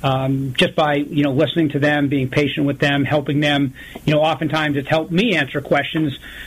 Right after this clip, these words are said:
uh, 'cause they'll ask you great questions, and they'll ask you insightful questions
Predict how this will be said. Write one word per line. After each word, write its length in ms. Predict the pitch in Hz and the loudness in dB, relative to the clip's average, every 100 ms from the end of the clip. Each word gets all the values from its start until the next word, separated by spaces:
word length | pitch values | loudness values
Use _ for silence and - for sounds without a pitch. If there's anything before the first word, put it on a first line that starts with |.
| - | -2
uh, 100 | 151 | 0
'cause 120 | 143 | 2
they'll 160 | 160 220 | 2 2
ask 220 | 196 214 | 0 -2
you 80 | 160 | -2
great 240 | 170 160 | 0 0
questions, 460 | 131 180 - 135 123 | 0 -2 -2 -4 0
and 100 | 135 | 2
they'll 100 | 165 | 2
ask 240 | 175 - | 0 -2
you 60 | 160 | -2
insightful 500 | 143 135 156 147 131 | 0 0 0 0 -2
questions 460 | 175 175 - 147 | 0 0 -4 -6